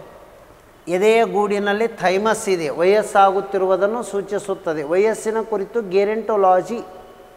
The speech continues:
ವಯಸ್ಸಿನ ಅಧ್ಯಯನ ಮಾಡುವುದು ಗೆರೆಂಟೊಲಾಜಿ. ಪ್ಯಾನ್ಕ್ರಿಯಾಸ್ ಮೇದೋಜೀರಕ ಗ್ರಂಥಿ, ಇದು ಮಿಶ್ರ ಗ್ರಂಥಿಯಾಗಿದೆ, ಎರಡು ಕಡೆ ಒಳ ಗ್ರಂಥಿನೂ ಹೌದು, ಹೊರ ಗ್ರಂಥಿನೂ. ಇದಕ್ಕೆ ಕನ್ನಡದ ಮೇದೋಜೀರಕ ಅಂತಾರ.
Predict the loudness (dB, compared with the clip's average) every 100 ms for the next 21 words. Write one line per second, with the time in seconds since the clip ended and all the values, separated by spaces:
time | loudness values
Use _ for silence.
0 | -20 -4 2 2 2 -2 -2 -2 0 0
1 | 2 0 0 0 0 0 2 2 2 0
2 | 0 0 -2 -10 -18 -20 -20 -20 -20 -20
3 | -20 -20 -2 6 8 8 4 0 6 6
4 | 6 2 -2 0 2 4 2 2 -2 -2
5 | -2 -2 -2 4 4 2 -2 -4 -2 -2
6 | 0 -2 -2 0 2 2 0 0 4 4
7 | 4 0 -4 -8 -16 -18 -18 -4 2 2
8 | 2 -2 2 4 4 2 -2 -2 0 2
9 | 4 6 6 4 2 0 -2 -2 -4 -4
10 | -4 -2 0 0 0 2 2 4 2 2
11 | 0 0 0 0 2 -2